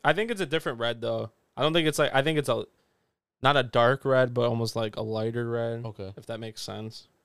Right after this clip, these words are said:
Speaker 2: Um, I know we just got done talking about all these stripes on the sleeves. Maybe this is a jersey where stripes would have helped it a little bit more.
Speaker 1: Okay, I think the hat's selling me on this. And then on the right flag is an Arizona patch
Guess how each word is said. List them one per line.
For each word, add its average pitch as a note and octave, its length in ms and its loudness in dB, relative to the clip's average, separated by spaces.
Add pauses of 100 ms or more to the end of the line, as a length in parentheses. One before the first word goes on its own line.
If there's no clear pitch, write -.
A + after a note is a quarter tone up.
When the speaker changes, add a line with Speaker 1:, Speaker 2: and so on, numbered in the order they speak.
(380)
Speaker 2:
Um, A#2 460 -4
I A#2 100 -8
know B2+ 440 -6
we A#2 220 -8
just A2 200 -8
got A2+ 120 -8
done G#2+ 140 -8
talking G#2 200 -8
about G#2 200 -6
all G#2 180 -6
these G#2 160 -8
stripes G2+ 380 -8
on G#2 80 -12
the G2 80 -12
sleeves. G#2 640 -12
Maybe C3 400 -8
this C3 260 -10
is A2+ 80 -8
a G#2+ 100 -6
jersey G2+ 360 -8
where G2+ 140 -8
stripes G2+ 360 -10
would G#2 80 -10
have G2+ 80 -12
helped G#2 240 -10
it A#2 60 -10
a A#2+ 40 -10
little B2+ 220 -8
bit C3+ 120 -10
more. C#3+ 260 -10 (1400)
Speaker 1:
Okay, G#2+ 260 -6
I G#2+ 40 -6
think B2+ 180 -6
the A#2 80 -4
hat's A2 340 -8
selling A2 360 -8
me G#2+ 80 -10
on G#2+ 140 -12
this. G#2+ 320 -14 (1080)
And C3 140 -4
then C3 140 2
on B2+ 160 0
the A#2+ 100 0
right A#2+ 280 2
flag A#2+ 480 0
is A#2 540 -4
an A2 180 -10
Arizona A2+ 580 -4
patch - 640 -6